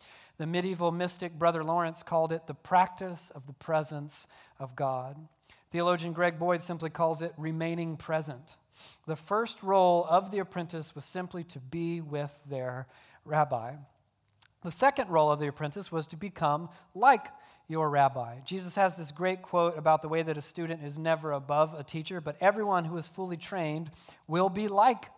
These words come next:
their teacher. This is the heart and soul of apprenticeship.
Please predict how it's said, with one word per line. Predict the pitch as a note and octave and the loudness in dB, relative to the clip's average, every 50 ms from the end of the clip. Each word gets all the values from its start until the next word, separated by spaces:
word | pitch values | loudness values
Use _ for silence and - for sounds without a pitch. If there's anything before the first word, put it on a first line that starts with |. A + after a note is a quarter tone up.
| _ - - - - _ _ - | _ -20 -20 -20 -20 _ _ -4
their | D3+ D#3 D3 | -2 -2 -2
teacher. | C#3+ - D#3 D3 C#3+ - C#3 C#3 E3+ F3 E3+ _ _ _ _ _ _ _ _ - | -2 -6 -8 -8 -8 -10 -14 -14 -14 -18 -20 _ _ _ _ _ _ _ _ -4
This | D3+ F#3+ A3+ A#3+ A3+ - - | 0 2 2 2 2 -2 -8
is | G3 E3+ F3 | -8 -8 -4
the | F3 E3+ | -4 -2
heart | D3 F#3 F#3 F3+ E3+ | 4 4 4 4 2
and | D#3+ D3+ | -4 -10
soul | - - E3+ D3+ C#3+ C#3 C#3+ D#3 E3 | -8 -4 -2 0 0 0 -2 -4 -8
of | C#3+ D3 | -10 -12
apprenticeship. | E3 - - G#3 G#3 - D#3 C3+ - - C3+ B2+ | -12 -8 -8 -8 -8 -8 -10 -12 -10 -8 -10 -10